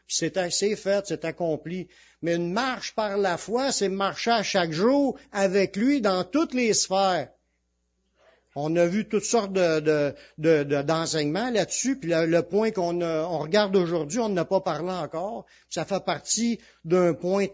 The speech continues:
très important dans la vie d'un chrétien, s'il veut vivre dans la victoire,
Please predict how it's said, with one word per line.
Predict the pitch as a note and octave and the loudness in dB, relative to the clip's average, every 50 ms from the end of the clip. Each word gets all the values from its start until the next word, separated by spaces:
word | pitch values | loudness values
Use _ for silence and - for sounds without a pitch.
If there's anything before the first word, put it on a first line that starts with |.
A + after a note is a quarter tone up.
| - | -2
très | - A3 G3+ G#3 A#3 B3 B3 B3 B3 A#3+ A#3+ A#3 A3 G#3+ G3+ G3 F#3 F3+ E3 D3 | -2 0 2 4 4 4 4 4 4 6 6 6 6 6 6 6 6 4 4 2
important | E3+ E3 D#3+ D3+ - D#3+ D3 - - - E3+ E3+ E3+ D#3+ D3 | 0 0 0 0 0 -2 -2 -4 -4 -6 -4 -4 -2 -2 -4
dans | C#3+ C3+ | -4 -4
la | C3 C3+ C3+ | -4 -4 -4
vie | C3 C3 C3+ | -6 -6 -8
d'un | A#2+ B2+ C3 C3 A#2+ | -6 -6 -6 -6 -6
chrétien, | - F3 F3 G3 G3 - - - G3+ G#3+ G#3 G3 F3+ - _ - _ _ | -6 -2 -2 -2 -2 -2 -4 -6 -4 -4 -6 -6 -8 -12 _ -20 _ _
s'il | - - - D#3+ D3+ C3 | -8 -6 -4 -4 -4 -4
veut | C#3+ D3 C#3+ | -4 -4 -4
vivre | B2 A#2+ D#3 E3 D#3 C#3+ | -2 -2 -2 -2 -2 -2
dans | C#3 C3+ C3+ | -4 -4 -2
la | C3 C3+ C3 C3 | -2 -2 -2 -2
victoire, | A#2 C#3+ D3 - _ - E3+ F3 F3+ F3 F3 E3+ D3+ | -2 -4 -6 -6 _ -4 -2 -2 -2 0 -2 -4 -6